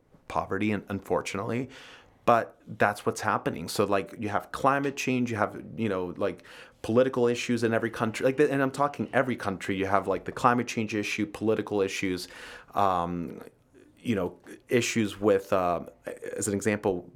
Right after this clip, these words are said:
going back to climate, Honduras had a huge, um, hurricane, Hurricane Eta, and just completely decimated homes and, you know, fucked up a bunch of farms.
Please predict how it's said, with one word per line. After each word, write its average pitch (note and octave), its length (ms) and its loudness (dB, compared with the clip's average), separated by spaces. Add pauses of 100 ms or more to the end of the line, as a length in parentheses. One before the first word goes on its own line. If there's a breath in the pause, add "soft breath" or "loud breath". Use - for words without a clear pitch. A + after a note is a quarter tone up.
(100)
going G#2 180 2
back F#2 140 -2
to - 80 -6
climate, G#2+ 360 2
Honduras F#2+ 480 0
had G2+ 160 -2
a F#2+ 60 -6
huge, G2 480 -4 (420 loud breath)
um, - 460 -2 (160)
hurricane, G2 560 0
Hurricane F#2 480 -2
Eta, G#2 460 0
and G2 120 -6
just F2+ 160 -10
completely G#2 560 -2
decimated F#2+ 540 -2
homes F#2+ 540 -2
and, F#2 280 -8
you F#2+ 120 -8
know, - 240 -6 (320 loud breath)
fucked - 280 2
up G2+ 120 -2
a - 20 -6
bunch G2 220 -2
of - 80 -12
farms. F#2 500 0